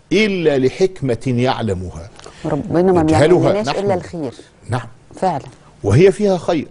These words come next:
Speaker 1: لكن احنا مش عارفين.
Speaker 2: مش عارفين.
Speaker 1: وماله، بس الموقن بقى بحكمة الله يسلم أن فيها خير.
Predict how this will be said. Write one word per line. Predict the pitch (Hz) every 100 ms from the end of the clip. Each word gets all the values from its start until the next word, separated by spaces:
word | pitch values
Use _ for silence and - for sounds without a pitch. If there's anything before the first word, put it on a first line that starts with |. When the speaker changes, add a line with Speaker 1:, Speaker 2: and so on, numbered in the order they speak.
| -
Speaker 1:
لكن | 120 135
احنا | - 135
مش | -
عارفين. | 123 - 165
Speaker 2:
مش | 143
عارفين. | 170 - 185 160 131 - - -
Speaker 1:
وماله، | 113 123 151 123
بس | 110 - 117
الموقن | 113 151 - 117
بقى | 143 120
بحكمة | 104 165 143 -
الله | 135 156 185
يسلم | 165 143 - 170 151 139
أن | 131 120
فيها | 135 104
خير. | - 90